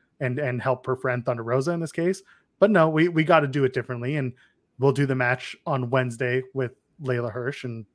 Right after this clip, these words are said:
Thunder Rosa, and that'll be a good match. I don't love that Layla Hirsch wins a big match and then has to <laughs> lose immediately the next week, but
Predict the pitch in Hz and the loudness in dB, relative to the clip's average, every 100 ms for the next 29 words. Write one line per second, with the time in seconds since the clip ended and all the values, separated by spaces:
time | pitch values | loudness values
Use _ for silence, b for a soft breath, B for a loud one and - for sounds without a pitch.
0 | _ 127 117 117 127 170 190 131 120 127 | _ -6 -6 -4 -2 -2 -2 -2 -2 0
1 | 123 139 127 143 196 - b b b - | 2 2 2 2 0 -6 b b b 4
2 | 147 135 147 147 - _ _ 147 147 151 | 4 6 4 4 0 _ _ 2 4 6
3 | 143 160 - 156 170 151 131 156 143 139 | 4 2 2 2 2 0 0 0 2 2
4 | 190 - b b b - 147 139 135 143 | 0 -2 b b b -2 0 2 0 0
5 | - 143 143 165 214 170 170 196 185 208 | 0 0 4 6 6 6 6 6 6 6
6 | 196 175 196 190 160 160 - 170 226 - | 6 6 4 4 0 -2 -4 -4 -4 -4
7 | 147 | -4